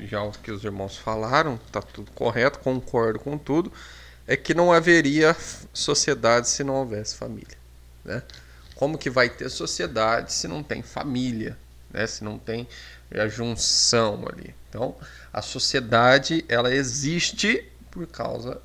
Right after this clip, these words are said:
da família. Amém? Vamos seguir pro segundo tópico aqui, eu acho que foi bem claro. O segundo tópico, ele vem nos falar sobre o fundamento da família cristã.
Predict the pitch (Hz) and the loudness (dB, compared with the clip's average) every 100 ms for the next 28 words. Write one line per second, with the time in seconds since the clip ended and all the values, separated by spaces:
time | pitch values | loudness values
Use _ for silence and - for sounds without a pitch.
0 | - 135 - - - 76 - - - - | -14 -14 -16 -14 -12 -12 -14 -18 -20 -20
1 | - - - 107 196 269 - - - - | -20 -20 -4 4 4 4 -4 -18 -18 -2
2 | 180 208 - 165 170 156 131 - 139 135 | 2 4 4 2 0 -2 -6 -2 -2 0
3 | 127 - 156 180 - - - - 202 180 | -2 4 4 4 -2 -8 -6 -4 0 6
4 | 139 - - 127 113 98 - 110 135 170 | 6 4 -2 0 0 -2 0 8 12 12
5 | 175 165 - - - 143 190 214 208 190 | 10 4 -6 -14 -6 2 4 4 0 2
6 | 180 214 214 - 156 156 175 185 185 180 | 6 8 6 2 0 2 2 2 4 8
7 | 160 175 - 175 165 170 - 202 208 190 | 8 6 4 0 2 0 0 -2 6 6
8 | 143 170 208 196 190 196 175 170 185 214 | 8 6 4 6 4 4 0 -2 -4 -6
9 | - - 185 | -8 -2 0